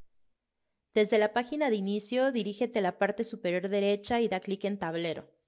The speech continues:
En el selector de fuentes puedes escoger entre las fosas reportadas por la prensa, la Fiscalía Federal y la Fiscalía Estatal.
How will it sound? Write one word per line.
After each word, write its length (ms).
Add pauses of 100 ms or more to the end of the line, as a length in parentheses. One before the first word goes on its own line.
(340)
En 160
el 80
selector 460
de 80
fuentes 480
puedes 260
escoger 460
entre 240
las 180
fosas 300
reportadas 640
por 160
la 180
prensa, 580
la 120
Fiscalía 440
Federal 640
y 60
la 100
Fiscalía 400
Estatal. 420